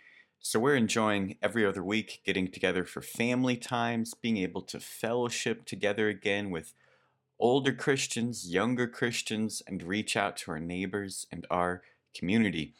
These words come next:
We're also able to do this in both Bend and Redmond, now that many of our disciples live in Redmond, Oregon, about thirty minutes north of Bend. Technically, this is season six of our podcast that we're going into this spring,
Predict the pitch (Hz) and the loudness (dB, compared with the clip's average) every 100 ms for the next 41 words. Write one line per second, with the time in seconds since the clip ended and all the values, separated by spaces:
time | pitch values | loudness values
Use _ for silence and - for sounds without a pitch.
0 | - - _ 92 120 135 127 120 110 101 | -20 -20 _ 4 4 4 0 0 -2 0
1 | 110 107 - 101 98 101 - 95 - 92 | 0 0 -2 2 2 0 -6 -18 -4 0
2 | 101 107 110 - _ 90 101 110 87 85 | 0 0 -4 -8 _ 0 0 0 2 0
3 | - 76 78 - - - - _ 85 90 | 0 -6 -6 -8 -14 -20 -20 _ 0 0
4 | 95 95 92 - _ _ - 90 113 127 | 2 2 0 -4 _ _ -2 2 4 4
5 | 82 80 - 90 95 117 98 98 127 139 | 4 2 2 2 2 0 -2 2 2 2
6 | 92 87 85 82 82 82 82 78 85 82 | 2 2 0 -4 -6 -4 -2 -2 -6 -4
7 | 85 90 - - 95 98 101 95 95 - | 0 0 -2 -4 -2 -2 -2 -4 -4 -6
8 | - - 85 82 - 95 - 92 95 76 | -8 -6 -2 -2 -2 -12 -4 -4 -4 -8
9 | - - _ _ _ - - - - _ | -14 -20 _ _ _ -20 -20 -20 -20 _
10 | - - 143 156 135 123 90 101 117 - | -8 2 2 2 0 2 2 2 -4 -12
11 | 98 117 - 104 - - 127 123 131 117 | -4 -2 -2 0 0 0 0 0 0 0
12 | - - - 110 - - - 92 95 95 | -2 0 4 4 2 -2 -2 2 2 2
13 | - 110 104 - 71 73 - - 92 82 | 0 -2 -2 -4 -4 -4 -4 -4 -2 -2
14 | 85 90 90 85 85 - 85 82 - - | 0 2 2 -2 -4 -6 -6 -6 -6 -6
15 | - 95 92 | -2 0 0